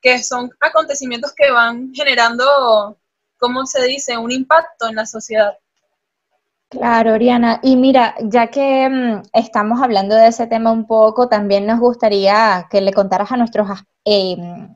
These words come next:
Speaker 2: espectadores, nuestros oyentes, ¿quién eres tú? O sea, ¿quién es Oriana y de dónde viene?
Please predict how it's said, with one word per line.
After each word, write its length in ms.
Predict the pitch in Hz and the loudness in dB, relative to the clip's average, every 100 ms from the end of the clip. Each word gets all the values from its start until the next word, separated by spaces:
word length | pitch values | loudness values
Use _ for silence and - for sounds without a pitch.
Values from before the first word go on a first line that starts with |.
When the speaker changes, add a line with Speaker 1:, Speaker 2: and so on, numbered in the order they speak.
| - - | -18 -14
Speaker 2:
espectadores, 840 | - 202 190 196 220 208 226 262 | -10 -4 0 4 6 6 4 0
nuestros 260 | 214 190 | -6 -8
oyentes, 680 | 190 190 214 214 220 285 285 _ _ _ _ _ - | -6 -2 -2 -2 -2 -4 -4 _ _ _ _ _ 0
¿quién 320 | 269 262 269 | 2 2 0
eres 340 | 285 302 - | 0 0 0
tú? 260 | 311 247 196 | -2 2 2
O 80 | 185 | 0
sea, 340 | 202 - 208 - | -2 -4 -4 0
¿quién 300 | 285 254 269 | 2 2 0
es 120 | 262 | -2
Oriana 680 | 294 269 233 202 202 262 - _ _ _ _ _ _ | 0 2 0 0 0 -2 -4 _ _ _ _ _ _
y 540 | 269 262 254 247 240 226 | 4 4 6 4 4 4
de 120 | 233 | 4
dónde 320 | 233 226 240 247 | 4 4 4 2
viene? 540 | 240 196 170 170 - | 2 2 2 -6 -16